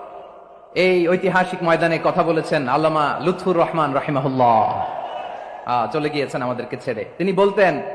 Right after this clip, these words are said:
"ইনশাআল্লাহ মিজান আবার আসবে।" হুজুর, আমি তো আসলাম, আপনি তো আমাদেরকে ছেড়ে চলে গেলেন। আল্লাহু আকবার,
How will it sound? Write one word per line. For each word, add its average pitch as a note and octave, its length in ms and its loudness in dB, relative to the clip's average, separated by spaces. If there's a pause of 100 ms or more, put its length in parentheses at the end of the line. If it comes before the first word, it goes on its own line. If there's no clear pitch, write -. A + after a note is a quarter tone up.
(500)
"ইনশাআল্লাহ G3+ 460 2
মিজান G3+ 360 4
আবার F#3+ 200 8
আসবে।" E3 540 4 (2000)
হুজুর, F#3+ 260 2
আমি G#3 200 2
তো A3 100 2
আসলাম, G3 440 4
আপনি F#3 200 0
তো A3+ 100 4
আমাদেরকে G3 360 0
ছেড়ে G3+ 220 -2
চলে F#3 260 2
গেলেন। D3 320 4 (1700)
আল্লাহু D3+ 420 0
আকবার, C3+ 340 -2